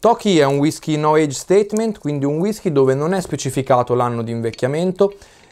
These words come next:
ed è il blend, quindi è il risultato dell'unione dei whisky provenienti dalle nostre tre distillerie, Yamazaki,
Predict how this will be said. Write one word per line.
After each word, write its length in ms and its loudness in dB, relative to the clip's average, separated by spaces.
ed 160 2
è 80 6
il 160 4
blend, 500 0
quindi 240 -2
è 60 4
il 60 2
risultato 680 0
dell'unione 800 0
dei 100 -2
whisky 380 -6
provenienti 520 0
dalle 220 0
nostre 440 -2
tre 280 0
distillerie, 880 -2
Yamazaki, 840 -2